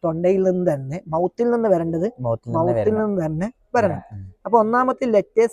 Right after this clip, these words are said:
Speaker 1: and pronunciation ശരിയാക്കുക.
Speaker 2: ശരിയാക്കുക. അതെ, അതെ.
Speaker 1: രണ്ടാമത്തത് ബേസിക് വൊക്കാബുലറി സെറ്റ് ചെയ്യുക.
Speaker 2: കുറച്ച്
Speaker 1: ഇപ്പൊ
Speaker 2: വാക്കുകൾ സെറ്റ് ചെയ്ത് വെക്കുക,
Speaker 1: ഒരു
Speaker 2: അല്ലേ?
Speaker 1: മുന്നൂറോളം വാക്കുകളെങ്കിലും സിമ്പിൾ
Speaker 2: <laughs>
Speaker 1: വാക്കുകൾ.
Speaker 2: അത്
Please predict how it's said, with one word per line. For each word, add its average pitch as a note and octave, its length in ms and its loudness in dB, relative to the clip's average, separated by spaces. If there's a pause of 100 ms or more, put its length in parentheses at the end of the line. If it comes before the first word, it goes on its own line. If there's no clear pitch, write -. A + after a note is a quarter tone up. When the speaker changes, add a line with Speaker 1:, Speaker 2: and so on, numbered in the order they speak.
Speaker 1:
and G#3+ 100 -4
pronunciation F#3 580 -2
ശരിയാക്കുക. G3 140 -6
Speaker 2:
ശരിയാക്കുക. A#2 540 0 (100)
അതെ, G#2 160 -12
അതെ. F#2 120 -12 (260)
Speaker 1:
രണ്ടാമത്തത് A3+ 880 0 (240)
ബേസിക് A3 680 0
വൊക്കാബുലറി G3 800 2
സെറ്റ് - 260 -10
ചെയ്യുക. A#2+ 260 -12 (600)
Speaker 2:
കുറച്ച് E3+ 220 0
Speaker 1:
ഇപ്പൊ F#3 200 4
Speaker 2:
വാക്കുകൾ B2 680 0
സെറ്റ് - 320 -12
ചെയ്ത് G2 140 -6
വെക്കുക, F#2 260 -6
Speaker 1:
ഒരു B3+ 80 0
Speaker 2:
അല്ലേ? A3 120 -2
Speaker 1:
മുന്നൂറോളം G#3+ 600 0
വാക്കുകളെങ്കിലും F#3 720 0
സിമ്പിൾ G#3 500 -2
Speaker 2:
<laughs> G#3 120 0
Speaker 1:
വാക്കുകൾ. D3 320 -4
Speaker 2:
അത് B2+ 120 -12